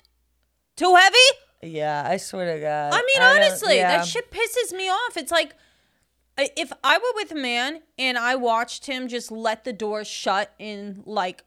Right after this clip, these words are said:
Speaker 1: a woman's face or another man's face or something, I'd
Speaker 2: Oh,
Speaker 1: be
Speaker 2: I'm
Speaker 1: like,
Speaker 2: saying something.
Speaker 1: I'm absolutely saying something. What is wrong with you?
Speaker 2: I can't even stand it when, when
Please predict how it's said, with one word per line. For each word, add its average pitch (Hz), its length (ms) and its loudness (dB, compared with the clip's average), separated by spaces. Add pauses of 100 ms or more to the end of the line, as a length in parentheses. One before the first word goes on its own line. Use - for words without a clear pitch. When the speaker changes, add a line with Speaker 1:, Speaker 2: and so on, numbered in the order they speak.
Speaker 1:
a 226 80 0
woman's 208 460 -8
face 214 360 -6
or 208 220 -4
another 202 300 -4
man's 185 340 -14
face 254 240 -10
or 277 80 -12
something, 302 320 -10
I'd 285 100 -2
Speaker 2:
Oh, 302 120 10
Speaker 1:
be 285 60 8
Speaker 2:
I'm 294 100 6
Speaker 1:
like, 262 120 2
Speaker 2:
saying 247 220 4
something. 175 400 -4
Speaker 1:
I'm 269 140 0 (100)
absolutely 254 540 -4
saying 196 300 -12
something. 185 380 -18 (440)
What 349 100 -6
is 262 100 -6
wrong 320 220 -2
with 294 160 -10
you? 170 220 -12 (680)
Speaker 2:
I 262 140 8
can't 370 240 -4
even 269 180 0
stand 226 340 0
it 214 160 -2
when, 196 440 2 (180)
when 190 540 -4